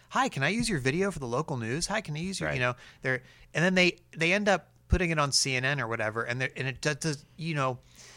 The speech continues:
Speaker 1: it just looks like it's their video somehow, or
Speaker 2: Right.
Speaker 1: they, you know, they might not give credit, and I know how,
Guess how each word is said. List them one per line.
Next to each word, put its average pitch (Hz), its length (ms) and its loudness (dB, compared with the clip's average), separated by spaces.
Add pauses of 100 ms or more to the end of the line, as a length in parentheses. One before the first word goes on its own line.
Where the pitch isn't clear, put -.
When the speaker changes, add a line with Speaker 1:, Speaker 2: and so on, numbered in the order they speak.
(880)
Speaker 1:
it 151 140 -2
just 190 220 2
looks 165 160 2
like 139 120 4
it's 127 140 -6
their 139 160 4
video 117 460 0
somehow, 98 560 -6
or 101 160 -10
Speaker 2:
Right. 85 200 0
Speaker 1:
they, 139 240 -4
you 139 120 -4
know, 156 220 -2
they 139 180 -2
might 147 200 2
not 143 140 4
give 135 160 0
credit, 120 500 0 (440)
and 135 180 0 (140)
I 139 200 4
know 165 160 0
how, 131 420 4